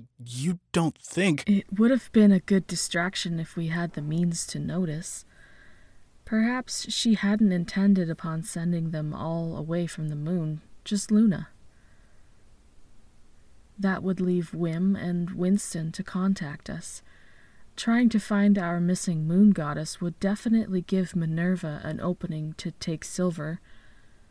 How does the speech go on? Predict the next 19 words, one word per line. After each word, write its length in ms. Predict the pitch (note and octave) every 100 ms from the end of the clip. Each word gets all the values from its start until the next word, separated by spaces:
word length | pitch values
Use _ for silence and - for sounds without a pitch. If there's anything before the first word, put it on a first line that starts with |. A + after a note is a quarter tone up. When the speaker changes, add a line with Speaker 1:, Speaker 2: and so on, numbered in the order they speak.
| - - - - - -
Speaker 2:
Hmm. 340 | F3 E3 D3+ D3+ - - - - - - - - - - - - -
Wim's 400 | G3 A3+ A3 -
memories 640 | F3+ F#3+ A3 F#3 F3+ F3 E3+
were 280 | F3 G3+
scattered 560 | A3 - F#3+ F#3+ A3+ E3
upon 380 | D#3 E3+ F3 E3+
their 260 | E3 D#3
arrival, 520 | D3+ D#3 F3+ D#3+ D3+ D#3 - - - -
this 240 | - F3 -
is 200 | F3+ -
true, 360 | - G3+ D#3 D#3 - - -
but 260 | - G3+ -
they 260 | G#3 G3+ G3
did 240 | - A#3+ A3+
remember 680 | A3 G3+ G3+ A3 G#3 F#3 F3
Luna 540 | E3+ G3+ F#3+ D#3 F2
after 460 | A2+ E3 - E3+ D#3
a 100 | D#3
while. 460 | D#3+ E3+ D3+ D#3+